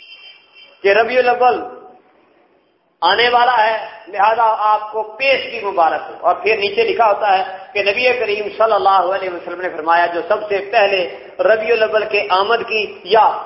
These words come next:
سفر کے ختم ہو جانے کی خوشخبری دے، اس کو جنت کی خوشخبری دے۔ پتہ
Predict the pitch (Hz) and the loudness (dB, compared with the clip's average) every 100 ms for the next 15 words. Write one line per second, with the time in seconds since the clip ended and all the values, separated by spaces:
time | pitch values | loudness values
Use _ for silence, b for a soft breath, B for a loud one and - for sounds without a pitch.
0 | - - 254 202 - 220 - 262 294 269 | -10 -2 0 0 0 -2 2 0 2 2
1 | 214 202 214 214 208 190 - - - - | 2 2 0 -4 -6 -8 -10 -18 -14 -4
2 | 196 - 202 254 262 233 214 - - 269 | -2 2 2 2 2 2 2 -2 -6 -4
3 | 233 247 202 202 196 196 185 151 156 156 | 0 0 0 -2 -4 -6 -8 -8 -8 -8
4 | - - - - - _ _ _ _ _ | -6 -12 -14 -20 -20 _ _ _ _ _
5 | _ _ _ _ _ _ _ _ _ _ | _ _ _ _ _ _ _ _ _ _
6 | _ _ _ _ _ _ 139 139 _ _ | _ _ _ _ _ _ _ _ _ _
7 | _ _ _ _ _ _ - 175 | _ _ _ _ _ _ -6 0